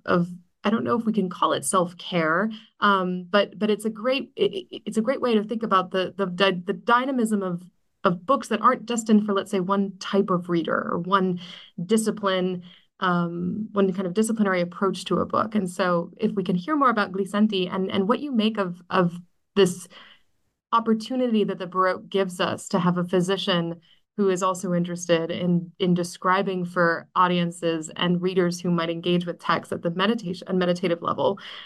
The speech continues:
um, a, a way to think about the art of dying well, and if that constitutes a form of, of self-care.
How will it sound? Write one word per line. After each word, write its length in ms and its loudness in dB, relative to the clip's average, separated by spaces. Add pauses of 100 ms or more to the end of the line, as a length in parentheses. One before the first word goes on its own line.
(140)
um, 580 0 (300)
a, 140 -4
a 80 0
way 320 2
to 100 -4
think 240 0
about 220 0
the 180 -10
art 240 2
of 160 -4 (200)
dying 440 2
well, 460 0 (260)
and 240 0
if 160 0
that 160 -2
constitutes 580 -2
a 60 0
form 300 0
of, 180 -4
of 180 -2
self-care. 1300 0